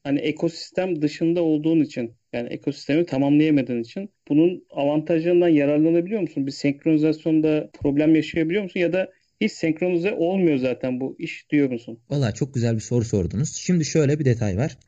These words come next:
Speaker 2: Bu cihazın kutusundan bir tarafı Type-C, bir tarafı Lightning kablo çıkıyor. Biliyorum çoğu kişinin bilgisayarında Type-C giriş yok. Benim de yok. Ben, e, iPad'i bilgisayara bağlayamıyorum.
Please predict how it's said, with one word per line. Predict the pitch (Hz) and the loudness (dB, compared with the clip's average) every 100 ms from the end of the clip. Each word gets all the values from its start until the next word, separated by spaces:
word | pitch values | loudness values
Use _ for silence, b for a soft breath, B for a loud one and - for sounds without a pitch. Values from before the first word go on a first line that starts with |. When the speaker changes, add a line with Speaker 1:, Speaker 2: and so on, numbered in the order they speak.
| - | -2
Speaker 2:
Bu | 165 | 2
cihazın | 160 131 131 | 4 4 0
kutusundan | - - 135 165 | -4 -4 0 2
bir | 160 | 2
tarafı | 151 117 113 | 2 0 0
Type-C, | - 143 147 - 190 202 | -2 -2 -4 -8 -10 -6
bir | 143 | 0
tarafı | 139 131 165 | 2 2 2
Lightning | 123 135 131 98 - _ | 2 2 0 -4 -4 _
kablo | - 95 98 | -8 -6 -6
çıkıyor. | - - 165 165 b b b b - | -8 -8 -8 -8 b b b b -2
Biliyorum | 220 175 151 175 | 2 4 2 -2
çoğu | - 139 143 | -2 0 0
kişinin | - - 92 | -4 -8 -4
bilgisayarında | 107 120 101 110 101 147 170 _ - 107 123 - _ | 0 0 -2 -2 -2 -4 -8 _ -6 -4 -2 -6 _
Type-C | - 139 - 127 | -2 -2 -2 -4
giriş | 113 131 - | -2 -2 -4
yok. | - - - | -6 -8 -6
Benim | 113 127 165 | 2 4 4
de | 175 | 0
yok. | 175 - _ - | -4 -8 _ -6
Ben, | 113 135 165 | -2 0 0
e, | 123 113 107 107 - - 165 | 0 0 0 -4 -8 0 0
iPad'i | 165 135 165 | 0 -2 -2
bilgisayara | 135 120 - 135 135 | -2 -2 0 0 0
bağlayamıyorum. | 107 104 98 87 82 | 0 0 0 -2 -6